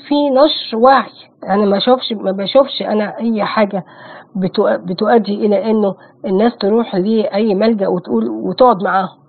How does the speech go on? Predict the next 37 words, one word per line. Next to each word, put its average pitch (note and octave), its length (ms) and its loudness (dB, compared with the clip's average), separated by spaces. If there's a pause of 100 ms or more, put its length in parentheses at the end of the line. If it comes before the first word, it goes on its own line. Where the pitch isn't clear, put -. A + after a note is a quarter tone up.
(100)
أو F3+ 60 -2
تقول G#3+ 280 -2
لهم B3 160 8
قصة، - 440 -4 (440)
أو G3 40 -4
تقول G#3 280 0
لهم A3+ 480 2 (300)
إنه G3+ 320 0
مثلًا، G#3+ 380 -2 (160)
مثلًا B3 240 2
يعني A#3 360 2 (720)
إنه G3+ 280 0
طه A#3+ 200 6
حسين A3+ 300 0
ده G#3+ 100 0
كان G#3+ 400 0
ضرير G3+ 460 4
لكن، G3+ 400 -2 (300)
وفقير G#3 600 2
لكن G#3+ 380 0
أصبح G3+ 460 0
وزير F#3+ 280 0
التربية G#3+ 360 0
والتعليم. G3 440 -2
يا A3 80 0
سيدتي B3+ 460 0
ما F#3+ 100 -2
فيش، A#3+ 240 -4
إحنا F#3 280 -4
ما F#3+ 80 -6
بنحطش F#3 440 -2
دلوقتي، G3 540 -4 (460)
ما G3 100 4
بنحطش، F#3+ 920 0
آه، F#3 440 0 (260)
مثل A#3 440 4
أعلى A3+ 300 2